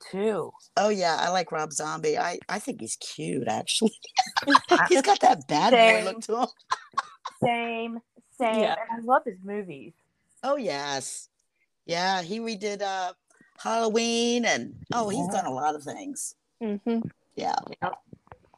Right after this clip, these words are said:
Speaker 3: So are all of the books that you've written M C?
Speaker 2: No, I, um, also write. I have a series. Um, I would say it's, uh,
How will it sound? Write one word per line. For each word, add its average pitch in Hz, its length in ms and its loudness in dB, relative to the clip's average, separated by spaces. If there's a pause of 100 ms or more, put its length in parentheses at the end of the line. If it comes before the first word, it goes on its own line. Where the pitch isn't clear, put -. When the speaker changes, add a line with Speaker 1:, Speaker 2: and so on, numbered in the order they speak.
(140)
Speaker 3:
So 269 300 8
are 254 460 4
all 269 260 2
of 359 120 -6
the 349 80 -6
books 302 320 -6
that 240 160 -8
you've 262 300 -8
written 262 520 -2 (160)
M 254 200 0
C? 277 400 -6 (800)
Speaker 2:
No, 214 420 8 (140)
I, 220 500 6
um, 202 260 0
also 233 460 -4
write. 208 480 -4 (100)
I 185 160 -4
have 190 260 -10
a 185 60 -12
series. 233 760 -4
Um, 180 500 -8 (800)
I 226 140 2
would 233 200 -4
say 226 320 0
it's, - 260 -8
uh, 196 480 0